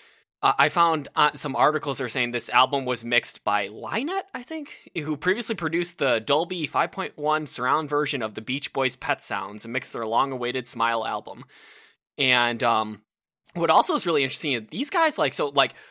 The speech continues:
while finding this, uh, like, mixer, they also are fully into this creating the authentic older sound and how much they're inspired by it. Like, they,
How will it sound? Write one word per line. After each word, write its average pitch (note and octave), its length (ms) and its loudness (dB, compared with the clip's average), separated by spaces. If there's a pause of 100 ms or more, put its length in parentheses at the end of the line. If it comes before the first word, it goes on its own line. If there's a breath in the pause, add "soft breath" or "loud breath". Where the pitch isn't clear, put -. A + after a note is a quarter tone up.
while D#3+ 260 6
finding D#3+ 460 2
this, C3 480 0
uh, A2 400 6 (100)
like, A#2 240 0
mixer, A2 600 0 (340 soft breath)
they C3 120 4
also E3+ 540 2 (100)
are C3 200 0
fully C3+ 540 -2
into A#2 760 -4 (480 soft breath)
this A#2+ 680 0
creating C3+ 580 0
the B2 120 -2
authentic B2 680 -4
older A#2+ 400 -4
sound G#2+ 500 -4
and G#2 120 -10
how A#2+ 100 -2
much A#2 180 -8
they're A2+ 140 -8
inspired A2+ 460 -4
by G2+ 220 -8
it. G#2 140 -12
Like, A#2 220 -4
they, D#3 300 0